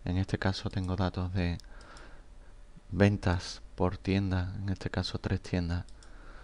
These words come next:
en un mes y año determinado. Para preparar la tabla dinámica nos ponemos en una de las celdas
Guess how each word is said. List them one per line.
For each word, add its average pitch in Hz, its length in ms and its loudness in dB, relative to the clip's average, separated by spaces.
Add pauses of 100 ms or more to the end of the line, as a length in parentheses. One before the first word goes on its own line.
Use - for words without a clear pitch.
(340)
en 90 180 6
un 90 220 4
mes 92 400 4
y 95 160 6
año 90 260 8
determinado. 98 680 4 (2750)
Para 90 500 8 (200)
preparar 98 420 4
la 98 180 6
tabla 95 300 6
dinámica 110 580 4 (160)
nos 101 160 2
ponemos 95 600 4 (680)
en 98 220 2
una 90 180 6
de 90 120 8
las 90 140 6
celdas 92 600 4